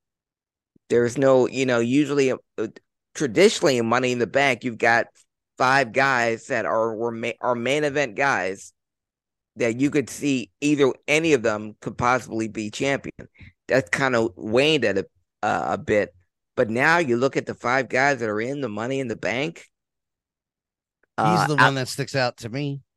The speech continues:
Speaker 1: Exactly. And you got Pete Dunne. I'm not calling him Butch. You got Pete Dunne in there.
Speaker 2: Not
Speaker 1: Um,
Speaker 2: Butch either.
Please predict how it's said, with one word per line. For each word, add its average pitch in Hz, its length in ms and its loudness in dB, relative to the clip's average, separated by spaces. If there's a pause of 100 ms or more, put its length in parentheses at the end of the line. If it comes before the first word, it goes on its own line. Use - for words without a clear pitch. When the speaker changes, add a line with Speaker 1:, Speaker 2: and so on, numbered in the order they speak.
(140)
Speaker 1:
Exactly. 123 760 2
And 120 160 -6
you 120 60 -4
got 139 300 2
Pete 160 280 -10
Dunne. 143 480 -2
I'm 123 160 -6
not 127 180 -4
calling 123 360 -2
him 95 120 -8
Butch. 101 480 -6
You 107 200 -4
got - 100 -20
Pete 135 260 -8
Dunne 127 520 -2
in 135 140 -2
there. 151 380 0 (420)
Speaker 2:
Not - 120 -6
Speaker 1:
Um, 101 340 0
Speaker 2:
Butch - 160 -14
either. 82 280 -18